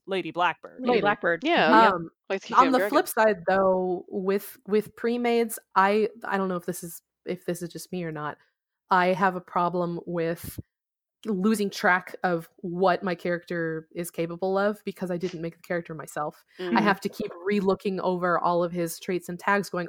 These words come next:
Speaker 3: "Oh, right, that's on there too," because I didn't make the character, so it's
Speaker 1: Right.
Speaker 3: not, I, it's not in my memory to, to readily access it.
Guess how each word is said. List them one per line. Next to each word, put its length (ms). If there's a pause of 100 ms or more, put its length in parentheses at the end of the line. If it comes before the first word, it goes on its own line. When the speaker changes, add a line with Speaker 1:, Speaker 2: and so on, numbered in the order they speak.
Speaker 3:
"Oh, 120
right, 220
that's 160
on 100
there 120
too," 180
because 240
I 40
didn't 180
make 140
the 60
character, 460
so 200
it's 140
Speaker 1:
Right. 220
Speaker 3:
not, 100 (300)
I, 80
it's 320
not 100
in 80
my 100
memory 400 (280)
to, 220 (100)
to 240
readily 340
access 480
it. 160